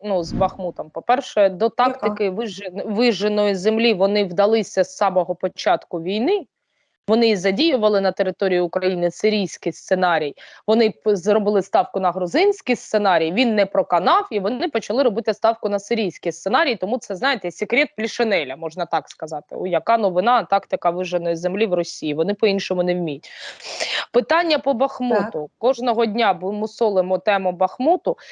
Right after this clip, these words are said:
Speaker 1: там все така ж сама напружена обстановка, як, в принципі,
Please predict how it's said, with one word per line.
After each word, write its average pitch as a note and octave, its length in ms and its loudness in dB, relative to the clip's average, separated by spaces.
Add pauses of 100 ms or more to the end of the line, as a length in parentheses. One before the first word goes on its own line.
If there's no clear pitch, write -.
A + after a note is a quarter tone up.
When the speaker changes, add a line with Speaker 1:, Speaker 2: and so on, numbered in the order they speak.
(140)
Speaker 1:
там B3 180 0
все D4 260 0
така G3+ 460 0
ж - 200 -14
сама F#3+ 420 0
напружена A#3+ 680 -2
обстановка, G#3 880 -2 (340)
як, A#3+ 360 -2
в - 60 -18
принципі, C#4 760 -8